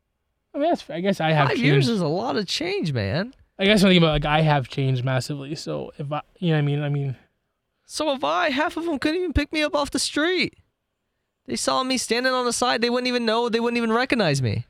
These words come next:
Speaker 1: Oh, 'cause you got
Speaker 2: For
Speaker 1: bald head now.
Speaker 2: Well, for the most part, but I, I'm
Speaker 1: You
Speaker 2: saying,
Speaker 1: got
Speaker 2: I'm saying there's a, there's a lot of changes, regardless if it's physical,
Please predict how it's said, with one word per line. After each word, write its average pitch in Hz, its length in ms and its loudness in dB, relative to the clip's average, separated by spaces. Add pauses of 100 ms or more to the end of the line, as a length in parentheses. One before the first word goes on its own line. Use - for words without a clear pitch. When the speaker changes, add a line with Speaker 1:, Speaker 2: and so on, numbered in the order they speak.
(2750)
Speaker 1:
Oh, 175 140 2
'cause 165 180 0
you 233 80 4
got 196 140 4
Speaker 2:
For 151 60 0
Speaker 1:
bald 165 200 6
head 196 180 6
now. 147 100 6
Speaker 2:
Well, 262 100 6
for - 160 0
the 277 80 2
most 285 300 0
part, 220 240 0
but 254 120 2
I, - 180 -2 (100)
I'm 311 140 2
Speaker 1:
You 262 60 6
Speaker 2:
saying, 226 260 4
Speaker 1:
got 196 80 -10 (320)
Speaker 2:
I'm 370 140 2
saying 302 380 0
there's 254 380 -2
a, 214 180 0 (300)
there's 285 260 2
a 285 40 2
lot 294 220 2
of 311 60 -2
changes, 240 340 0
regardless 214 560 0
if 185 80 2
it's 180 160 -2
physical, 208 720 0